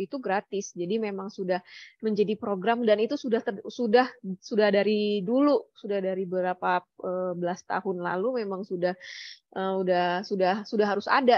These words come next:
di semua F T, F K, F K T P gitu. Jadi seperti itu ya, kecuali kalau untuk klinik swasta ya, mungkin, eh, pengadaannya ya tergantung dari masing-masing, eh, kliniknya gitu. Tapi kalau untuk seperti puskesmas,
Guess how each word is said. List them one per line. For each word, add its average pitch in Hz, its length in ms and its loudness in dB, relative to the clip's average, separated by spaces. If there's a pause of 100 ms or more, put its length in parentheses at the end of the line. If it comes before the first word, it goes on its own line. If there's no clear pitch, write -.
di 214 80 -2
semua 202 400 -6
F - 80 -12
T, - 160 -12
F - 240 -8
K, 196 240 -4
F - 240 -8
K - 40 -4 (120)
T - 40 -4 (120)
P - 80 -6 (320)
gitu. - 320 -18
Jadi 185 320 -2 (540)
seperti 208 400 0
itu 190 160 -4
ya, 190 160 0
kecuali 226 320 4
kalau 226 240 4
untuk 226 240 -2
klinik 220 240 0
swasta 208 400 0
ya, 185 240 2
mungkin, 214 400 -6
eh, 180 320 -6
pengadaannya 185 720 0
ya 185 160 0
tergantung 190 480 -2
dari 185 240 0
masing-masing, 185 880 -8
eh, 180 400 -8 (400)
kliniknya 226 560 2
gitu. 190 240 -2
Tapi 233 160 -2
kalau 240 240 6
untuk 226 400 -2
seperti - 400 -8
puskesmas, 262 880 2